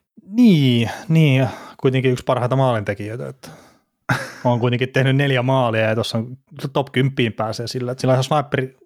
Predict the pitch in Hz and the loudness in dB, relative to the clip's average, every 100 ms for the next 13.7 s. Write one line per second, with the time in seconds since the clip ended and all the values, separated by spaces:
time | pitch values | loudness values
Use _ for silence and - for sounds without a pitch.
0 | _ - 135 139 147 123 - - 107 113 | _ 0 2 2 2 0 -6 -8 -10 -4
1 | 117 110 110 120 117 123 - - 117 110 | -2 -2 -2 -4 -6 -4 -8 -2 -2 -4
2 | - - _ _ - - 117 120 _ _ | -8 -16 _ _ -10 -4 -4 -6 _ _
3 | _ _ - 143 131 131 131 127 135 127 | _ _ -6 -2 0 2 0 0 0 2
4 | 131 113 104 117 107 98 90 69 - 104 | 2 2 0 0 2 2 2 -2 -4 -6
5 | 95 92 64 52 - _ _ _ _ _ | -4 -2 -2 -4 -8 _ _ _ _ _
6 | - 139 139 117 - _ _ _ - 131 | -6 0 2 0 -6 _ _ _ -4 -2
7 | 143 147 160 180 156 147 131 120 120 123 | 2 2 2 2 2 4 2 0 0 0
8 | 123 120 120 123 117 - 117 120 117 117 | 2 0 0 2 2 2 0 0 0 0
9 | 117 113 113 107 107 113 120 110 113 104 | 0 0 0 0 -2 -2 -2 -2 -2 -2
10 | 113 117 113 - 139 - - - _ _ | -4 -6 -6 -6 -8 -12 -18 -18 _ _
11 | _ _ _ - 135 - 131 120 123 - | _ _ _ -10 -4 2 2 2 -2 -4
12 | 123 - 120 113 - - 117 113 113 110 | -10 -4 -2 0 -2 -2 0 0 0 0
13 | 110 107 117 117 110 110 110 | -2 0 0 2 0 0 -2